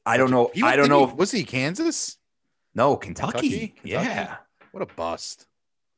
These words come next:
Speaker 1: How do they, how does this team not draft s-, they're like the Jets. They just, they just can't get guys right.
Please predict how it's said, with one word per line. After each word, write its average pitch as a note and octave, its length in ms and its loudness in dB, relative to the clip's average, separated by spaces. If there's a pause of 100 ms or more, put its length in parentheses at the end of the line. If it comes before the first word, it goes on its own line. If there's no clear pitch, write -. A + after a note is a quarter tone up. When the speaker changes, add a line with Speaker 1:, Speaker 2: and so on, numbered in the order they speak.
(600)
Speaker 1:
How D#4 200 0
do G#4+ 100 6
they, G#4+ 200 8
how F#4+ 300 0
does A4+ 200 2
this - 200 -2
team G3+ 400 -2
not C#3+ 240 2
draft B2+ 480 0
s-, - 180 2 (260)
they're C4+ 160 6
like F4+ 160 2
the F4 60 -2
Jets. - 600 2 (560)
They E4 100 2
just, E4+ 280 0
they E4+ 140 4
just F4 220 0
can't - 380 -2
get D#4 240 0
guys A3 320 2
right. C#4 320 2